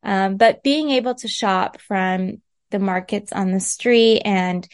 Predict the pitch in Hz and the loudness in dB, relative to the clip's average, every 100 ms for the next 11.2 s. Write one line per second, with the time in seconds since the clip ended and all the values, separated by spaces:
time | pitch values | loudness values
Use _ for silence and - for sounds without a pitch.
0 | - _ - - 233 226 208 196 - - | -20 _ -12 -2 2 4 2 -2 -4 -4
1 | 196 196 190 202 - - - 196 190 196 | 0 0 0 -4 -12 -16 -8 -4 -4 -2
2 | 190 185 175 175 175 - - - 175 180 | -2 -2 -4 -4 -4 -4 -8 -8 -2 2
3 | 196 - 196 175 - 180 175 - - - | 2 2 0 -2 -2 -2 -2 -8 -14 -20
4 | - - 202 202 202 202 170 175 226 - | -20 -2 2 4 2 0 -2 2 2 0
5 | 202 185 180 185 185 175 190 190 190 185 | 0 0 0 -2 -4 -6 -2 2 4 4
6 | 175 175 190 175 170 165 - - _ - | 2 0 -2 0 -2 -4 -8 -16 _ -4
7 | 165 170 - - - - - - _ - | -2 0 0 0 -2 -10 -20 -20 _ -20
8 | 220 240 240 233 233 233 - - - 349 | 0 4 6 6 6 4 2 2 2 2
9 | 370 - 226 233 254 - 202 208 196 - | 0 0 0 0 -4 -8 -6 -2 -2 -4
10 | 196 214 202 185 180 180 185 180 175 202 | -8 -6 0 0 0 -2 -2 -2 -2 0
11 | 208 302 | 2 0